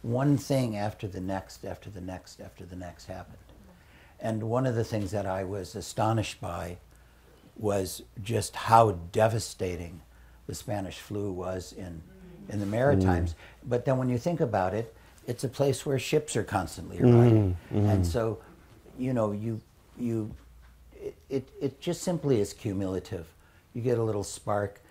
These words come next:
Speaker 1: and something that, um, uh,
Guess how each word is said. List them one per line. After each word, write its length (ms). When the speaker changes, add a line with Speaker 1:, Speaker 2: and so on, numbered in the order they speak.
Speaker 1:
and 120
something 380
that, 380
um, 360
uh, 200